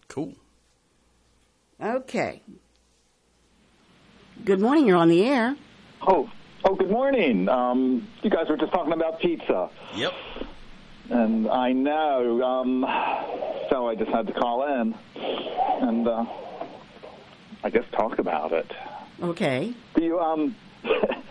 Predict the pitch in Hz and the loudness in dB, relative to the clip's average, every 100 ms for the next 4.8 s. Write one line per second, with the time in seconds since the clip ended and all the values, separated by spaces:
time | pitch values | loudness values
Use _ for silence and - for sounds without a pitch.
0 | - - - - - - 175 190 165 - | -12 -4 -2 -2 -6 -2 0 0 -4 -2
1 | 190 190 208 202 202 185 190 233 180 170 | 0 0 0 0 0 0 -2 0 -2 0
2 | 175 160 - 180 - 139 101 92 107 139 | 0 0 -2 -2 -2 -2 0 0 0 0
3 | 127 135 - 135 131 123 127 123 110 135 | -2 -4 -2 -2 0 0 0 0 0 -2
4 | 131 147 147 147 147 156 151 | 0 -2 -2 -2 -2 -2 -4